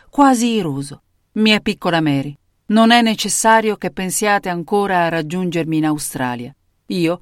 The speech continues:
sto per andarmene. E così, il dottore, al quale ho ordinato di non mentirmi,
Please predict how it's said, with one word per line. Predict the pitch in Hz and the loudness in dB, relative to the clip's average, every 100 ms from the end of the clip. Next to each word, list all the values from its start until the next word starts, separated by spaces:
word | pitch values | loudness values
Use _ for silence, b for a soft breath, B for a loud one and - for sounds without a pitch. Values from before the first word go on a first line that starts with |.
| _ _ | _ _
sto | - 202 | -2 0
per | 190 185 | 2 0
andarmene. | 185 151 131 127 131 143 _ _ _ _ _ | 2 0 0 -2 -6 -10 _ _ _ _ _
E | 165 | -4
così, | 240 214 170 143 _ _ _ _ _ _ _ | 0 0 -2 -10 _ _ _ _ _ _ _
il | - 202 | -6 2
dottore, | 208 208 208 202 180 165 | 2 2 -2 0 -2 -2
al | 160 | -4
quale | 151 190 185 | 4 6 6
ho | 175 | 2
ordinato | 147 147 151 160 156 | -2 0 0 0 0
di | 139 | 2
non | 139 135 | 2 4
mentirmi, | 139 135 151 147 143 143 | 0 -2 -4 -4 -4 -6